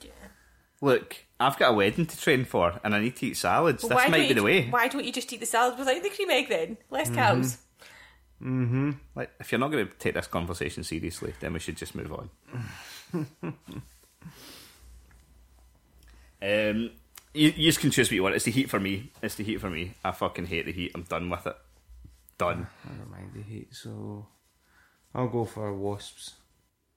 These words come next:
Speaker 2: You've got to decide and vote, Jess. You can put 'em wherever you want.
Speaker 1: Uh, oh, I don't know. It's a hard one 'cause I don't like heat.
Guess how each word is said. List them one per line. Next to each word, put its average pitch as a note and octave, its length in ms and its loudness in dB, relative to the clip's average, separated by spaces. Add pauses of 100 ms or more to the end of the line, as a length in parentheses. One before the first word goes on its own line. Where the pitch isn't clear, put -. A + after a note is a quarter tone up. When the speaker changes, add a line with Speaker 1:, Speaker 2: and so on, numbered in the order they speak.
(680)
Speaker 2:
You've F#2+ 140 -10
got - 80 -10
to - 60 -10
decide F2 340 -6
and E2+ 80 -12
vote, E2 200 -12
Jess. - 360 -8
You - 80 -20
can F2+ 120 -16
put - 140 -10
'em F2+ 100 -10
wherever F#2 200 -6
you G#2 120 -6
want. A#2 180 -6 (160)
Speaker 1:
Uh, C4+ 800 -20 (2500)
oh, B3+ 120 -14
I B3 100 -10
don't B3 200 -12
know. B3 120 -8
It's A#3+ 140 -10
a A#3+ 60 -14
hard B3+ 340 -10
one A#3 200 -6
'cause - 180 -18
I A#3 60 -12
don't B3+ 220 -10
like B3+ 200 -12
heat. - 200 -20